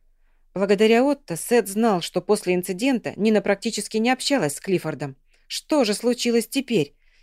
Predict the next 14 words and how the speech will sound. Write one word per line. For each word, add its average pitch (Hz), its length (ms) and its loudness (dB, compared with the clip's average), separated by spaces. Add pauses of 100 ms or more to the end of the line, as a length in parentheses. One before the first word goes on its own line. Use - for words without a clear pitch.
(120)
Неужели 214 500 4
она 220 200 4
собирается 214 640 4
по 202 160 4
идиотской 202 480 2
школьной 196 420 2
традиции 208 640 0 (220)
лишиться 233 420 2
девственности 196 680 -2
в 185 100 0
ночь 240 200 2
выпускного? 247 680 -2 (240)
С - 140 -8
ним? 277 360 4